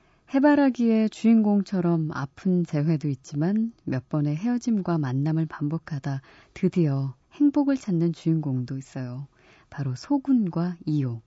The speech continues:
소군과 이오는 천구백팔십육 년 상해발 홍콩행 열차에서 만나게 됩니다.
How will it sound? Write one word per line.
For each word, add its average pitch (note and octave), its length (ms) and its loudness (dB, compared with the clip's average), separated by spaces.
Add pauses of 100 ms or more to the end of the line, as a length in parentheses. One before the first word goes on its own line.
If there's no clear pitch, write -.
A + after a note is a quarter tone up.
(1000)
소군과 A3+ 500 4
이오는 E3 760 2
천구백팔십육 A#3 880 -2
년 C3+ 580 -2
상해발 A#3+ 520 -2
홍콩행 B3 560 0
열차에서 B2+ 480 -4
만나게 C3+ 400 -4
됩니다. C3+ 520 -10